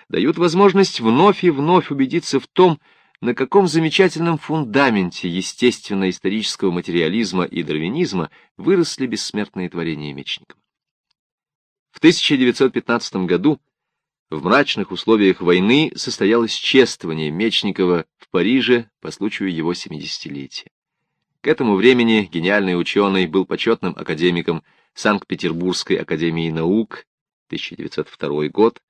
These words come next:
и большинства академий мира, почетным доктором многих прославленных университетов.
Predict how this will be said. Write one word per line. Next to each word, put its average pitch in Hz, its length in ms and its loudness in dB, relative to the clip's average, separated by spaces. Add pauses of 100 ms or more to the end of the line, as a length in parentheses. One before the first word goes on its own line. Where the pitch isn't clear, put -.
(500)
и - 120 -2
большинства 135 580 2
академий 110 540 0
мира, 120 540 2 (160)
почетным 123 500 -2
доктором 104 420 2
многих 120 580 0
прославленных 85 720 -4
университетов. - 840 -14